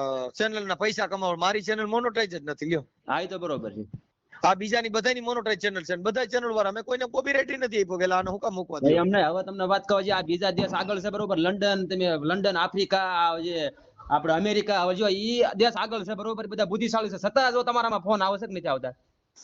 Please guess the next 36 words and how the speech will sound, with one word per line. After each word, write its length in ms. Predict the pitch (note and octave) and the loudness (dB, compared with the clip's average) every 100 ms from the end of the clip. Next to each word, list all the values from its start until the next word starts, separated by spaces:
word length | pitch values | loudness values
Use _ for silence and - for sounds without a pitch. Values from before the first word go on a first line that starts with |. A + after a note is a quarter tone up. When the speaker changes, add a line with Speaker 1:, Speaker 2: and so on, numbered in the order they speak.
| - C#3+ - - - - - | -14 -12 -10 -10 -12 -12 -6
Speaker 1:
આમાં 320 | G#3+ D4 - | -4 -2 -2
બધી 220 | G#2+ B2+ | 0 0
હું 280 | A#2 E3 C#3+ | 0 -2 -2
છે, 60 | C#3 | -2
વિચારસરણી 640 | C3+ E3 E3+ C#3+ D#3+ E3+ | -4 -4 -8 -8 -10 -8
જેના 240 | C#3 E3 | -6 -6
વિચારમાં 580 | D#3+ C3 E3 F3 D#3 D#3 | -6 -6 -4 -4 -4 -8
ઊંચા 320 | C#3+ F3 F3 | -8 -10 -8
હોય 300 | D#3+ C#3+ F#3 | -6 -2 -2
ને, 100 | F#3+ | -2
Speaker 2:
હા. 420 | C#3+ - - - C3 | -6 -10 -8 2 4
Speaker 1:
એને 220 | G#3+ G#3+ | 4 2
કાંઈ 220 | - G3+ | -2 -4
પ્રોબ્લેમ 420 | F#3+ F#3+ G3 G3+ | -2 -4 0 -2
નથી, 280 | F3+ F3+ G#3+ | 0 -4 0
આના 220 | F#3+ F#3 | 0 0
વિચાર 420 | F#3+ E3 D#3 F#3 D#3+ | -2 -2 -2 -2 -2
નીચા 360 | D#3+ D#3+ D#3+ | -4 -4 -6
છે, 200 | C#3 F3+ | -4 -6
ભાઈ. 300 | E3+ C#3+ A2+ _ _ | -2 -4 -4 _ _
Speaker 2:
હા, 160 | C#3+ D#3+ | -2 2
બરાબર, 360 | - E3 A#2 | 4 2 0
બરાબર. 360 | A#2+ C3 G2 F2+ - - - - - | -4 -4 -2 -8 -10 -12 -12 -16 -2
Speaker 1:
આ 80 | F3 | 0
મુરાના 420 | E3+ F#3+ G#3 G3 | 4 4 4 0
પતિકા 400 | E3 F#3+ F#3+ F#3 | -4 -2 0 -2
કહેવાય, 380 | D#3+ G#3 G3 F3 | 0 0 2 2
આ 100 | F3+ | 0
કાંઈ 480 | F#3 F#3 F#3 F#3+ E3+ | 0 -2 -2 -4 -4
શોરૂમમાં 500 | F#3 G3 F#3+ F3+ F3 | -6 -4 -2 -2 -4
ન 160 | G3+ | -4
વેચાય, 340 | F3 E3 D#3 D#3+ | -4 -2 0 0
આ 80 | |
બધું 240 | E3 F3 F3 | -2 -4 -2
રેકડીયું 400 | G3+ G3 D#3+ C#3 | 0 0 0 0
વેચાય. 320 | E3 C#3 G2 | -2 -2 -8